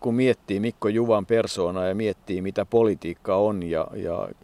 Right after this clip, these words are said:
eihän siis Mikko Juva ollut peluri, ja kyllähän siinä olisi sitten pitänyt tehdä aika rankkoja toimenpiteitä. Hallituksesta olisi pitänyt lähteä pois, olisi pitänyt tehdä aika kovaa oppositiopolitiikkaa, mutta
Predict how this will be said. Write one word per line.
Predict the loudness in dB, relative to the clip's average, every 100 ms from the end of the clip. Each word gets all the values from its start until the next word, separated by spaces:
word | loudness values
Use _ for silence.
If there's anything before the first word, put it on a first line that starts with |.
| -4
eihän | -2 -2 -4 -6
siis | -4 -4 -4 -6 -6 -8 -10 -8
Mikko | -8 -8 -4 -2
Juva | 0 0 0
ollut | 2 2 2 -2 -2
peluri, | 2 4 2 -2 -4
ja | -4
kyllähän | -2 -2 -2
siinä | -4 -2 0
olisi | 2 0 -6
sitten | -8 -6
pitänyt | -4 -4 -4 -2
tehdä | 0 0 -2 -6 -20 -20 -20 -4
aika | -2 0
rankkoja | 0 0 -2 0 2 2 2
toimenpiteitä. | 2 2 -2 -2 0 0 2
Hallituksesta | 4 2 0 -6 -4 -2
olisi | -2
pitänyt | -2 -4 -2
lähteä | 0 -2 -2 -4
pois, | 2 4 6 4 -2
olisi | -6 -6
pitänyt | -6 -6 -6 -4
tehdä | 0 2
aika | 0 0
kovaa | 0 2 4
oppositiopolitiikkaa, | 2 2 -4 -2 -2 0 2 2 0 -4 -2 0 0
mutta | 0 -2 -2